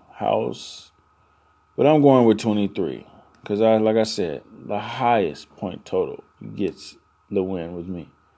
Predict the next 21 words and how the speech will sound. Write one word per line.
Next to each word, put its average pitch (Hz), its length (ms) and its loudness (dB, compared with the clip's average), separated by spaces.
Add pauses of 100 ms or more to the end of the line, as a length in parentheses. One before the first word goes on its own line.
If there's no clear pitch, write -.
(1160)
So - 180 -8
there's 90 140 -2
Rodney 98 380 2
Hood 147 580 6 (100)
in 95 140 -12
the 95 60 -8
lineup. 135 580 0 (1700)
Forty-seven 143 760 6
left. 147 500 8 (1300)
Looking 107 180 -4
for 104 160 4
a 104 40 2
power 113 340 6
forward. 135 480 8
We 120 100 4
got 110 260 4
two 127 220 -2
slots 123 420 4
left. 127 320 4 (1160)
Go 92 160 6
down. 127 640 6